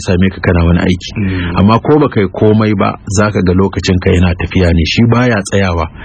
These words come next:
Speaker 1: Kamar lokacin ku ne na gidan rediyo.
Speaker 2: Na'am.
Speaker 1: Zaka ga ko baka siyar da filin nan ga wani ya baka kuɗi ka sa masa program ba, dole ka nemi wani abu ka ciki,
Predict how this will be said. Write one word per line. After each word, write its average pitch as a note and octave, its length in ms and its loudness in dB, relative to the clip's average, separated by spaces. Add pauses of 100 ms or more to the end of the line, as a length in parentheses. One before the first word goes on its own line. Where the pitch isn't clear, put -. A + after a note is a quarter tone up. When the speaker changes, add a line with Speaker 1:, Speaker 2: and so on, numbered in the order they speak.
(200)
Speaker 1:
Kamar G#2+ 240 4
lokacin A#2+ 400 2
ku - 100 0
ne F#2 220 4
na F#2 160 2 (640)
gidan F#2+ 240 2
rediyo. F#2+ 400 0 (160)
Speaker 2:
Na'am. F#2 320 -6 (320)
Speaker 1:
Zaka A#2 160 0
ga G#2+ 160 0
ko C#3 320 2
baka A2 240 -2 (400)
siyar G#2+ 480 0
da F#2 160 2
filin G2 480 2
nan F2 160 2 (460)
ga F#2 160 2
wani G2 480 2 (240)
ya F#2 240 4
baka G2 320 0
kuɗi F2+ 320 0
ka G2 160 0
sa F#2+ 160 0
masa F2 240 -2
program E2+ 560 0
ba, D2 160 -4 (480)
dole A2+ 240 4
ka F#2+ 80 0
nemi F2+ 240 2
wani G2 240 2
abu F2 240 -2
ka - 80 -2
ciki, - 320 -4